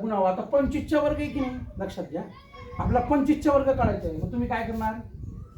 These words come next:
पंचवीस गुणिला पंचवीस. पंचेचाळीसचा वर्ग काढायचा आहे, तर काय करणार तुम्ही? पंचेचाळीस गुणिला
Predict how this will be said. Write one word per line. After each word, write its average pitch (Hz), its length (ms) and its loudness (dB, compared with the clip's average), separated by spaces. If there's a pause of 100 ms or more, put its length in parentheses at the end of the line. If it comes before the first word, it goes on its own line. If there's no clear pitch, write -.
(420)
पंचवीस 254 680 4
गुणिला 208 520 2 (400)
पंचवीस. 240 580 -4 (500)
पंचेचाळीसचा 269 580 4
वर्ग 269 240 4
काढायचा 262 320 4
आहे, 247 80 0
तर 247 100 0
काय 240 140 0
करणार 240 260 -4
तुम्ही? 247 240 -4 (720)
पंचेचाळीस 240 880 2
गुणिला 220 500 2